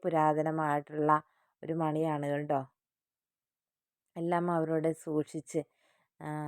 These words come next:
നമ്മളെ കാണിക്കുവാനായിട്ട് എല്ലാം അവരവിടെ സെറ്റ് ചെയ്തേക്കുന്നതൊക്കെ നമ്മളെ പോലെയുള്ള അവിടെ ചെല്ലുന്ന ആൾക്കാർക്ക് ഇതെല്ലാം കാണാൻ പറ്റുന്നതാണ് കേട്ടോ.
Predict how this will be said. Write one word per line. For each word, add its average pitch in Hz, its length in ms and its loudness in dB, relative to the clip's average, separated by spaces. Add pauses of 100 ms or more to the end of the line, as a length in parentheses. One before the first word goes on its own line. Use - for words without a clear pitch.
(160)
നമ്മളെ 156 280 0 (100)
കാണിക്കുവാനായിട്ട് 151 760 0
എല്ലാം 156 460 2 (200)
അവരവിടെ 156 420 0
സെറ്റ് 156 300 -6
ചെയ്തേക്കുന്നതൊക്കെ 151 760 0 (100)
നമ്മളെ 147 340 -6
പോലെയുള്ള 151 420 2 (120)
അവിടെ 147 280 0
ചെല്ലുന്ന 147 360 0
ആൾക്കാർക്ക് 156 580 -2
ഇതെല്ലാം 151 400 2
കാണാൻ 151 400 -4
പറ്റുന്നതാണ് 151 680 -2
കേട്ടോ. 139 240 -2